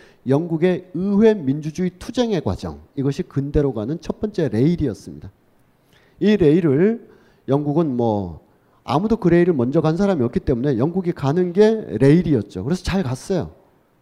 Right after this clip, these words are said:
그 사이에 뭐 피비린내 나는 일들이 많이 있었지만 어쨌든 천칠백이십 년대쯤 되면 조지 일 세나 이 세 같은 사람이,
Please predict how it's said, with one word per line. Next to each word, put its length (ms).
그 120
사이에 280
뭐 160
피비린내 480
나는 260
일들이 400
많이 340
있었지만 800
어쨌든 480
천칠백이십 1000
년대쯤 580
되면 460
조지 500
일 160
세나 360
이 200
세 160
같은 240
사람이, 540